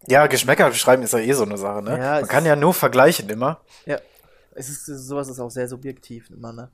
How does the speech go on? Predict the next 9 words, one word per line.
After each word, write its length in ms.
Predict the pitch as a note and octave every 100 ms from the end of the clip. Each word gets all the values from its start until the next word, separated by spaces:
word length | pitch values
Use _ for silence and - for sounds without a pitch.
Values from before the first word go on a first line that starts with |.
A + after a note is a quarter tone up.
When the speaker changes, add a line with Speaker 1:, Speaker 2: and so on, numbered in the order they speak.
| _ _ -
Speaker 1:
Ja. 240 | A2 A2 _
Speaker 2:
Aber, 320 | C#3+ C3+ C3 - - - _ _ _
also 180 | - C3+
es 80 | D#3
ist 100 | C#3+
was 160 | E3 -
ganz 200 | D#3+ -
Eigenes. 580 | A#2+ A#2+ A#2+ G2 - _ _ _ _ _ _ _ _ _ _ _ _ _ _ -
Speaker 1:
Ich, 160 | -